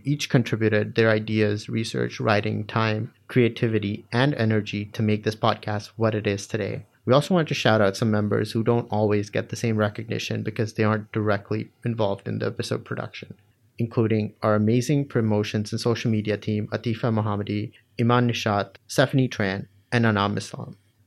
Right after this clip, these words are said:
Our brilliant graphic designer, Janine Trong, our public relations team, Jan Falguera, Hannah Wabnitz,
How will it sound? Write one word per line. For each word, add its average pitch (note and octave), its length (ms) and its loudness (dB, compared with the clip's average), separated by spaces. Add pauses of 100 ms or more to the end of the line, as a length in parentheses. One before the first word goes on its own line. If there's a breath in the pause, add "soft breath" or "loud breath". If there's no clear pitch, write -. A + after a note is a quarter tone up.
(140)
Our A#2+ 100 4
brilliant D3+ 380 6
graphic A2+ 380 4
designer, G#2 460 0
Janine B2 360 0
Trong, G#2+ 420 -4 (340)
our A2+ 100 2
public D#3+ 380 2
relations G#2+ 440 4
team, G#2+ 300 -2
Jan C3 220 2
Falguera, A2 680 2 (100)
Hannah D3+ 200 0
Wabnitz, A2 560 0